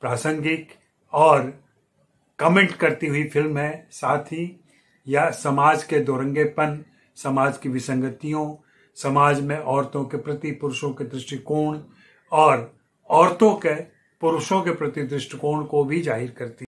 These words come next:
है। यह फिल्म एक ऐसे विषय को लेकर चलती है जिसके बारे में अमूमन कम लोग जानते हैं। आम जीवन में स्त्री रोग विशेषज्ञ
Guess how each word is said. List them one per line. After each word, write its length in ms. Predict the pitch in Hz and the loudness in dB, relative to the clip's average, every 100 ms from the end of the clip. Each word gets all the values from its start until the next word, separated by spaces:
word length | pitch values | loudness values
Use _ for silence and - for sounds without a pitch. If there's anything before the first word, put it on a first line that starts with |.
| - | -16
है। 80 | 113 | -8
यह 120 | 131 123 | -4 -4
फिल्म 440 | - 196 196 208 - _ _ _ _ - | 2 2 2 -4 -12 _ _ _ _ -4
एक 520 | 143 143 - 151 - _ _ _ _ _ _ - | -2 -4 -4 -4 -6 _ _ _ _ _ _ 0
ऐसे 420 | 156 160 196 190 190 - _ _ _ _ _ _ | 2 4 2 0 -2 -12 _ _ _ _ _ _
विषय 400 | 120 139 - 185 | -6 -2 4 4
को 160 | 185 | 4
लेकर 300 | 165 151 156 | 2 2 0
चलती 420 | 127 143 131 156 131 | 0 -2 -4 -6 -4
है 240 | 135 147 _ _ _ 143 | -4 -8 _ _ _ -6
जिसके 340 | 143 147 160 | -4 0 2
बारे 300 | 147 135 151 | 4 4 2
में 180 | 151 151 - | 0 -4 -6
अमूमन 500 | - 139 147 147 147 - | -6 -4 -2 -2 -4 -2
कम 200 | 147 143 | 0 2
लोग 220 | 139 143 | 2 0
जानते 420 | 131 120 117 135 | 0 -4 -6 -8
हैं। 220 | 107 117 113 - _ _ _ | -8 -8 -10 -16 _ _ _
आम 240 | 135 160 165 | 4 4 4
जीवन 260 | 160 156 156 | 2 0 0
में 260 | 151 185 | -2 -4
स्त्री 280 | 165 143 160 | -8 -4 -2
रोग 260 | 156 156 139 | 0 0 -2
विशेषज्ञ 640 | 135 147 - 147 131 151 | -4 -4 -4 -4 -2 -2